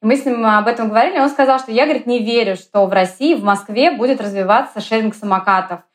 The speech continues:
У нас просто нет для этого инфраструктуры, да. То есть, если смотреть на ту же Швецию, где это было уже гораздо более распространено, и так же, как вот сейчас Евгений говорил про законодательные изменения, также то, что делается в Москве, там, в других больших городах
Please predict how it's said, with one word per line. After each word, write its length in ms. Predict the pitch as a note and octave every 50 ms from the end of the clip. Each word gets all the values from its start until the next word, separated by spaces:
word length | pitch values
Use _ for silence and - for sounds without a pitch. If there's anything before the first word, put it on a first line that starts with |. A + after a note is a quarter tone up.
| _ _
У 40 | G#3+
нас 140 | A3+ C#4 C#4
просто 340 | - B3+ C4 C#4+ C#4+ - A#3
нет 200 | A#3 C4 D4+ B3+
для 120 | A3+ G#3+
этого 180 | A#3+ C4+ A#3 A3+
инфраструктуры, 840 | A3+ A3 - A3 G#3+ - - A3 A3+ - - A#3+ A#3 A3 G#3 F#3+ F#3
да. 300 | F3 F#3 F#3+ A#3 B3 - - - _
То 80 | - G3+
есть, 60 | A3
если 120 | B3 A#3+ A#3+
смотреть 260 | B3 A#3 A#3 B3 G#3+
на 80 | A3 A3
ту 100 | A3 A#3+
же 120 | A3 G#3+
Швецию, 520 | - - A3 A3+ C4+ F4+ F#4+ - - C#4 A#3
где 160 | G#3 G3+ A3
это 140 | G#3 A3 G#3
было 180 | F#3+ G#3+ G3
уже 140 | G3+ G3 G#3
гораздо 360 | G3 G#3+ G#3 A3 A3 G#3+ G3+
более 220 | F#3+ G3 G3+ F#3+ F#3
распространено, 880 | F3+ F3+ - _ - - - - G3+ G3+ G#3 G#3 G#3 G3+ F#3 F3+ F3+ - - _ _ _ _ _ -
и 760 | - A3 A3 A3+ A3+ A3+ A3+ A3+ A3 G#3+ G#3+ G#3+ G#3+ G#3 G3 -
так 180 | A#3 A#3+ B3
же, 80 | - -
как 160 | - B3 B3
вот 100 | B3 A#3+
сейчас 200 | - B3 A#3+ A#3+
Евгений 320 | A#3 A3 A#3+ C4+ B3+ A#3 G#3+
говорил 240 | G#3 A3 A3+ A3+
про 220 | G#3+ - A#3+ A3+ A3
законодательные 680 | A3 - A3 A3 A3 A3 - G4 G#4 G#4 F#4 D4 B3 A3+
изменения, 540 | G#3 G#3 A3 A3 A3 A3+ A3+ G#3+ G#3 G3 F#3+
также 300 | - A3+ A#3+ A3+ A3+ G#3
то, 160 | - A#3+ B3
что 160 | A#3+ - A3
делается 440 | G3+ G3 A3+ A3+ A3 G#3 - - G3+
в 60 | F#3+
Москве, 480 | G#3 G3+ G3+ G#3+ - A3 G#3+ A#3+ B3 -
там, 160 | - G3+ F#3+
в 20 | F#3
других 240 | G3 G3+ G#3+ A3+ G#3
больших 320 | G3 G3+ G3 - A#3 G#3+
городах 440 | F#3+ G#3 G#3 G3+ G3+ G#3 G3 - -